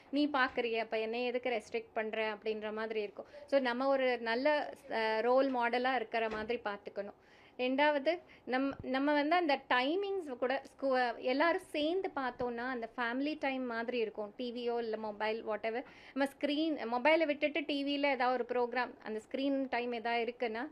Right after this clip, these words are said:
சேர்ந்து பார்க்குறோம், டிஸ்கஸ் பண்ணி பார்க்குறோம்னா, அது ஒரு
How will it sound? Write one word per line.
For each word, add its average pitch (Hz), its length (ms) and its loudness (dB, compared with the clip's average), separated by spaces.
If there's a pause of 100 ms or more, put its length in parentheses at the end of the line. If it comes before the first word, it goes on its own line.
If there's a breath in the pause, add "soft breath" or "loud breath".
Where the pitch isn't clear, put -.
சேர்ந்து 294 380 2
பார்க்குறோம், 254 500 0
டிஸ்கஸ் 285 300 -4
பண்ணி 247 300 -4
பார்க்குறோம்னா, 240 640 -6
அது 220 180 -4
ஒரு 226 120 -2